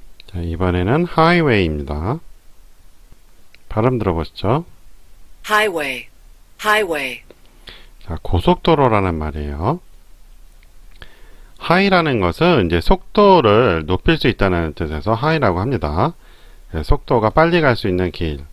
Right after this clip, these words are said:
Speaker 1: 속도를 빨리 낼 수 있는 길 해서 highway라고 하는 것이죠. 이번에는 expressway입니다. 발음 들어보시죠.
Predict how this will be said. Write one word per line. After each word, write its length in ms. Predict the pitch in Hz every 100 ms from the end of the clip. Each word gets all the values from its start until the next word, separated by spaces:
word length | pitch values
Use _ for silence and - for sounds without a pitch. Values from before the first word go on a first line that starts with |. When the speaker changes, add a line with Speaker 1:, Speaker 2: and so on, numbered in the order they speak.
| -
Speaker 1:
속도를 380 | - - - 101
빨리 260 | 98 147 156
낼 120 | 104
수 100 | 85
있는 200 | 90 82
길 240 | 73 78 71 98
해서 400 | - 110 180 185 131
highway라고 500 | 135 107 76 76 90
하는 160 | 135
것이죠. 540 | 101 - - 73 101 151 - - - - - - - - - - - - - - -
이번에는 640 | 98 87 98 98 110 175 117
expressway입니다. 1200 | 95 - - 135 - 104 90 76 67 76 85 147 - - - - - - _ - - - - - - - - - - - -
발음 300 | - 107 127
들어보시죠. 760 | 107 87 80 - - 85 127